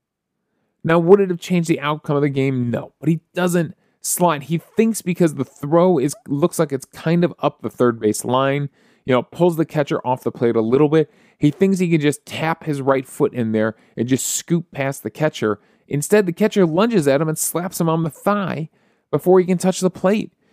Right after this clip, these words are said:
If he slides, he's probably safe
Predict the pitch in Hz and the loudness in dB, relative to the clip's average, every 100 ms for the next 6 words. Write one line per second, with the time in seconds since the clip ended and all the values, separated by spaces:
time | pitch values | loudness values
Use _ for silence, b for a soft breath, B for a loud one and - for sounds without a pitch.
0 | _ _ _ 196 185 202 185 - - 147 | _ _ _ 4 4 0 0 -2 -2 0
1 | 175 269 160 151 170 - - _ _ _ | 0 0 -2 -2 -2 -6 -16 _ _ _
2 | _ _ 220 208 - - 233 226 196 214 | _ _ 2 2 -4 -4 -2 0 0 0
3 | - - 220 240 - - | -2 -4 -4 -6 -8 -18